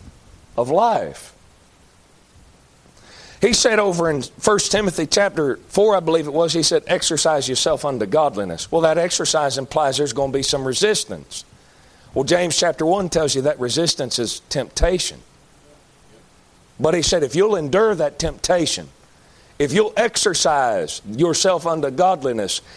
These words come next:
in the face of that temptation, you know what you're gonna get? You're gonna get some kind of something that sits on your head that says, "Hey,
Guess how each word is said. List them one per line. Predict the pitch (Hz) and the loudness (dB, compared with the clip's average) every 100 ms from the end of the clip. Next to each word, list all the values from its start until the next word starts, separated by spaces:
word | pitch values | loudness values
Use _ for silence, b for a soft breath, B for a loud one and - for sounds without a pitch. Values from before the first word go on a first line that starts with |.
| B 185 | B -2
in | 185 | 0
the | 139 | 2
face | - 214 202 | 2 2 2
of | 143 | -2
that | 135 151 | -2 -2
temptation, | - 156 - - 185 - 101 B B | -2 -4 0 0 2 0 -6 B B
you | - 175 | -2 0
know | |
what | 202 - | 0 -2
you're | 196 | -2
gonna | 208 180 | -2 2
get? | 202 220 B B | 2 2 B B
You're | - 233 | -2 2
gonna | 247 | 0
get | 170 170 170 | 0 -2 0
some | - 226 220 | 0 0 0
kind | 214 214 185 | 0 2 2
of | 131 - B B | 0 -6 B B
something | - - 233 233 185 113 92 | -2 2 4 2 -2 -6 -2
that | 92 143 | -2 0
sits | - 214 196 | 2 2 2
on | 190 185 | 0 2
your | 139 127 | 0 2
head | 127 185 143 107 78 B B B | 2 2 2 0 -8 B B B
that | 156 151 | 0 2
says, | 170 143 - - - | 2 0 -2 -10 0
"Hey, | 151 131 | 2 2